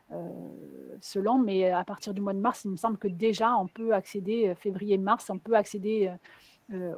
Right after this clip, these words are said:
aux serveurs d'inscription sur les établissements. Alors après, il y a Parcoursup, hein, qui a des, des, une date d'ouverture nationale. Donc là, il, vous avez dû être informé si vous êtes au lycée, euh,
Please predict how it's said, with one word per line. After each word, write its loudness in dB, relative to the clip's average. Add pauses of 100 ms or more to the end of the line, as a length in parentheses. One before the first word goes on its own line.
aux -2
serveurs 0
d'inscription -6
sur -4
les -2
établissements. -4 (380)
Alors -4
après, -2
il 2
y 2
a 4
Parcoursup, 0
hein, 6
qui 4
a 6
des, 0
des, -4 (180)
une -6
date 6
d'ouverture 0
nationale. 4 (320)
Donc -16
là, 6
il, -2 (120)
vous -12
avez -6
dû -4
être -6
informé 0
si -10
vous -6
êtes -4
au -6
lycée, -2 (400)
euh, -4